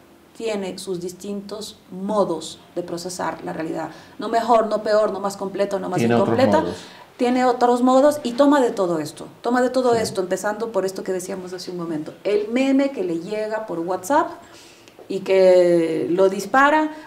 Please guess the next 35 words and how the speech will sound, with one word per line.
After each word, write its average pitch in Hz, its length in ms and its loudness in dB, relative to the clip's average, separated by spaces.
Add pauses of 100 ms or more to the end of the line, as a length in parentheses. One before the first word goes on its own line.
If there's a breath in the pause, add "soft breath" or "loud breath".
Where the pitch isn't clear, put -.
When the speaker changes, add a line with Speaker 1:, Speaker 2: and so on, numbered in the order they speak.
Speaker 1:
para 175 420 2
reírnos 214 640 0
de, 170 500 0 (200)
de 160 100 -6
la 180 240 -8
política, 247 600 -2
del 180 160 0
fútbol, 269 580 2
de 190 480 -2
un 240 180 -2
montón 262 340 4
Speaker 2:
De 294 60 6
Speaker 1:
de 220 60 4
Speaker 2:
todo. 196 80 0
Speaker 1:
cosas. - 240 -6 (300 loud breath)
Y 226 80 6
entonces 254 280 6
si 277 80 2
tú 254 140 0
le 262 80 6
preguntas, 262 600 2 (340)
"Es 247 100 -8
tan 311 160 4
sencillo 277 380 0
como 208 240 -4
esto". 160 240 -8 (560 loud breath)
Imaginemos 254 720 2
simplemente 269 560 2
que 196 260 -4 (240)
un 220 180 -4
día 277 380 4
a 208 60 2
la 214 160 -2
noche, 254 500 0
eh, 165 240 -6